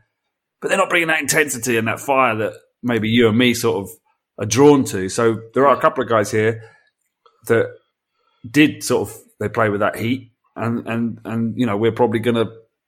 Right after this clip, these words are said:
Speaker 1: like the Tanner Mooses of the world, we're gonna,
Speaker 2: Mm.
Speaker 1: we're gonna like them because they stand out. But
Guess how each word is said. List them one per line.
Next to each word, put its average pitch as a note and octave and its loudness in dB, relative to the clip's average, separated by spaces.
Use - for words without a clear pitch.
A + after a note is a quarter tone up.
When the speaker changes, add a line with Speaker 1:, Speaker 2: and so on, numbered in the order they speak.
Speaker 1:
like G#2+ -2
the G#2+ -6
Tanner A#2+ -2
Mooses A#2 2
of G2 -8
the F#2+ -4
world, A2+ 2
we're B2 0
gonna, A#2+ 0
Speaker 2:
Mm. A#2 -12
Speaker 1:
we're B2 -2
gonna B2 0
like D3 2
them G2+ -8
because G#2+ -6
they A2+ 2
stand B2+ -2
out. D3+ 2
But - -2